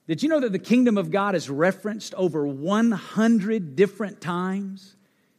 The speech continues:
in sixteen different books of the New Testament? Now, I would submit to you tonight, if Jesus says something one time, that makes it important. Amen? I mean, it doesn't have to get multiple prints in the scripture for us to go, "We ought to pay attention to that."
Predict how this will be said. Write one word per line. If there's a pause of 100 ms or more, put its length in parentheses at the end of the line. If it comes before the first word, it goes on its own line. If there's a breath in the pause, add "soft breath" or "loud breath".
(140)
in
sixteen
different
books
of
the
New
Testament? (1160)
Now,
I
would
submit
to
you
tonight,
if
Jesus
says
something
one
time, (280 soft breath)
that
makes
it
important.
Amen? (460 soft breath)
I
mean,
it
doesn't
have
to
get
multiple (180 loud breath)
prints
in
the
scripture
for
us
to
go,
"We
ought
to
pay
attention
to
that."